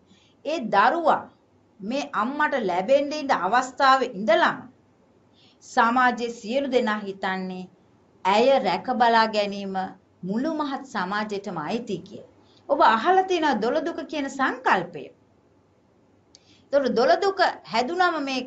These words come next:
කාන්තාවට නොයෙක් දේවල් ක-, කණ්ඩ හිතෙනවා. එතකොට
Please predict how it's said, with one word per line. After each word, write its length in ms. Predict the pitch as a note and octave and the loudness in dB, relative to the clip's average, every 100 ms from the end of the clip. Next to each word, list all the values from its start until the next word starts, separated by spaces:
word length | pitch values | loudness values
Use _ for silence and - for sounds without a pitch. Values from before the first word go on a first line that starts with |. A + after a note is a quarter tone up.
| - | -10
කාන්තාවට 800 | - C#4+ A4+ B4+ D#4 F3 C#3+ D3 C3+ - _ _ _ _ _ _ _ _ | 0 2 2 2 2 2 -2 -12 -18 -20 _ _ _ _ _ _ _ _
නොයෙක් 420 | G3+ A3+ E4+ G4+ C#4+ | -4 2 2 0 0
දේවල් 340 | D#4+ D4+ C#4+ | 2 4 2
ක-, 260 | C#4+ B3+ - | 2 -6 -4
කණ්ඩ 320 | D4+ G4 A#4+ | -2 -2 -4
හිතෙනවා. 460 | F#4+ A3+ E3+ C3 - _ _ _ _ _ _ _ _ _ | -6 -8 -12 -12 -16 _ _ _ _ _ _ _ _ _
එතකොට 380 | G3 A3+ A3+ A3+ | -10 -6 -6 -2